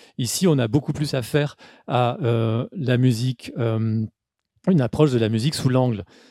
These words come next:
de, euh, ses, euh, résonances sociales, et puis aussi donc, euh, une approche que j'ai beaucoup appréciée en tant que traducteur, sous l'angle du, euh, vocabulaire utilisé pour décrire le phénomène musical.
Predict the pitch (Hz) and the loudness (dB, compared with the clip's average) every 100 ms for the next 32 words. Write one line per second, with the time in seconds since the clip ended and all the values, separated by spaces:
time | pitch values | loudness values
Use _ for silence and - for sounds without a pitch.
0 | _ 92 117 117 135 107 104 110 175 - | _ -4 0 0 0 0 0 -4 -6 -10
1 | - 113 107 120 120 107 101 120 117 120 | -6 -4 -4 -6 -6 -6 -2 -2 -2 -2
2 | 110 - 113 - 135 185 214 - - - | -6 -8 -6 -2 0 0 -2 -8 -20 -20
3 | - - 123 - 139 123 - 143 160 180 | -18 -6 -4 0 2 2 0 -2 -2 0
4 | 131 127 156 139 120 117 151 123 120 - | -2 -2 -2 0 0 0 0 0 -2 0
5 | 143 - - 104 110 127 151 127 131 117 | 0 0 -6 -4 0 0 2 0 -2 -2
6 | 127 110 113 110 113 104 - 147 165 - | -2 -2 -4 -6 -6 -6 0 2 2 -2
7 | - - - - - 120 131 143 139 127 | -18 -20 -18 -8 -2 4 4 4 2 -2
8 | 101 113 120 147 110 110 107 101 _ - | 0 2 2 2 2 2 0 -4 _ -6
9 | - 135 147 123 127 143 123 127 113 117 | 4 6 6 4 4 4 2 -2 -2 0
10 | 156 120 107 123 - 117 101 - _ _ | 2 0 0 -2 -2 -4 -6 -12 _ _
11 | 123 110 123 117 113 107 110 107 110 110 | -2 0 2 2 2 0 -2 -4 -4 -2
12 | 101 | -4